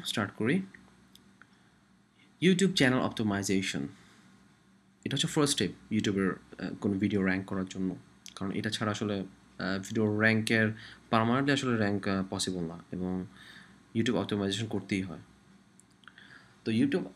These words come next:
চ্যানেল অপটিমাইজেশন করার ফার্স্ট স্টেপ হচ্ছে যে আপনার কভার আর্ট, ঠিক আছে? YouTube-এর কভার আর্ট আমি দেখাচ্ছি, এইটা হচ্ছে কভার আর্ট। তো ব্যানার, এই জিনিসগুলো আসলে,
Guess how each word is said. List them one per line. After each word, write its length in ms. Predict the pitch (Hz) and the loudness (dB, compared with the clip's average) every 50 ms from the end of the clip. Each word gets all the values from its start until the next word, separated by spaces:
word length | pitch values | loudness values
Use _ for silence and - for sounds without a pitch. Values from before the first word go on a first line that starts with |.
| - - - - - - | -18 -20 -20 -20 -10 0
চ্যানেল 220 | - 147 143 139 131 | 2 4 6 6 4
অপটিমাইজেশন 540 | 131 - 143 131 127 131 143 143 143 160 | 4 2 2 2 4 4 4 4 2 0
করার 280 | 139 - 123 117 113 110 | 0 2 2 2 2 2
ফার্স্ট 260 | 110 - 123 120 120 | 0 0 2 2 2
স্টেপ 200 | - 131 120 113 | 4 2 2 2
হচ্ছে 240 | 110 110 110 - 107 | 2 0 -2 -2 -2
যে 120 | 92 98 | -2 -2
আপনার 200 | 101 95 - 104 98 - | -2 -2 -2 -4 -4 -2
কভার 340 | 95 95 95 101 95 92 | -2 -2 -2 -2 -2 -2
আর্ট, 220 | 87 85 85 - - - - - - - - - _ _ _ _ _ - _ _ - - - - - | -4 -6 -8 -10 -12 -14 -16 -20 -20 -20 -20 -20 _ _ _ _ _ -20 _ _ -6 -6 -6 -6 -6
ঠিক 120 | - 123 123 | -4 -4 -4
আছে? 200 | 123 - - 160 | -2 -2 0 0
YouTube-এর 460 | 117 104 107 101 117 110 104 104 98 | 2 2 2 2 0 2 2 0 0
কভার 380 | 95 - 101 98 95 95 92 | 0 -4 -4 -2 0 0 0
আর্ট 120 | 104 143 - - - - - - _ _ - - - _ _ _ | -2 -4 -6 -10 -18 -20 -20 -20 _ _ -20 -20 -20 _ _ _
আমি 100 | - 95 | -8 -6
দেখাচ্ছি, 560 | 92 90 95 - - 117 - - - - 196 233 - - - - - - - - - - - - - - - | -4 -4 -6 -8 -10 -12 -10 -8 -6 -4 -4 -6 -6 -12 -20 -20 -20 -18 -18 -18 -18 -18 -20 -20 -12 -2 0
এইটা 160 | 123 123 131 | 2 4 4
হচ্ছে 160 | 123 - 135 | 4 2 0
কভার 340 | 117 107 98 95 98 92 95 | 0 0 0 0 2 2 0
আর্ট। 160 | 117 - - - - - - - - - - - - | 0 -2 -4 -10 -18 -20 -20 -20 -20 -20 -20 -16 -10
তো 260 | - 104 95 95 92 | -8 -6 -4 -4 -4
ব্যানার, 480 | 92 95 101 95 95 95 95 95 95 - - - | -2 0 2 2 2 2 2 0 0 -2 -4 -6
এই 240 | - 107 101 104 104 | -4 -2 0 0 0
জিনিসগুলো 400 | 98 - 107 101 98 98 98 95 | 0 0 0 0 0 2 2 0
আসলে, 440 | 92 92 - 104 98 95 87 76 - | 0 0 -2 -2 -2 -2 -2 -2 -4